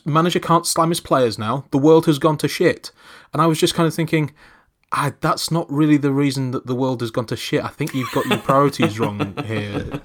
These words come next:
Speaker 1: Chief." And I, I, sort, I was sort of reminded of that when I saw, uh, everyone getting very miserable. I, I can, I can understand why people are getting miserable,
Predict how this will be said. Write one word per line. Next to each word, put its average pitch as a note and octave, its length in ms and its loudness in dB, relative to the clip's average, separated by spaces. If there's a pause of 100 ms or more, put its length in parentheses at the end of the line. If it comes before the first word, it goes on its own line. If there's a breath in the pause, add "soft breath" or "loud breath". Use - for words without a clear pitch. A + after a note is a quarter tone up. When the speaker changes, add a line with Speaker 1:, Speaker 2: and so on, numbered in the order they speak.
(160)
Speaker 1:
Chief." G#2 360 -6 (720 loud breath)
And C#3+ 140 0
I, C#3 140 4
I, D3+ 80 6
sort, D#3 360 2
I D3 40 4
was D3 160 4
sort D#3+ 240 4
of C#3+ 80 2
reminded D3 340 2
of C3+ 120 2
that C3+ 200 2
when A#2 80 -2
I A2+ 80 -4
saw, A#2 440 -2
uh, A#2 360 -2
everyone A2+ 480 -2
getting A2+ 360 -6
very A#2 260 -4
miserable. A2+ 460 -4
I, C#3 200 0
I C#3+ 80 0
can, D3 200 0
I A#2+ 200 0
can A#2 140 -4
understand A#2 640 -2 (440 loud breath)
why A2+ 580 2
people A#2 260 0
are A2 40 -2
getting A2+ 220 -2
miserable, A2 440 -4